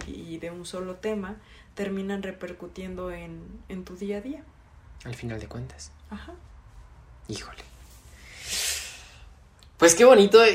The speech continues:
Speaker 2: y, pues nada, gracias por compartir, eh, estos minutos con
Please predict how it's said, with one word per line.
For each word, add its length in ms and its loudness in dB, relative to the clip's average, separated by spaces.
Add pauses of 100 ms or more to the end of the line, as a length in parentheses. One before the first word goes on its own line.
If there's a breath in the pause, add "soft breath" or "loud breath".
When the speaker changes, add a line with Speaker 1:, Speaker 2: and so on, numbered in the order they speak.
Speaker 2:
y, 720 8 (180)
pues 140 0
nada, 400 0 (300 loud breath)
gracias 440 -2
por 160 -8
compartir, 720 -6 (100)
eh, 360 -6
estos 540 -8
minutos 540 -4
con 360 -8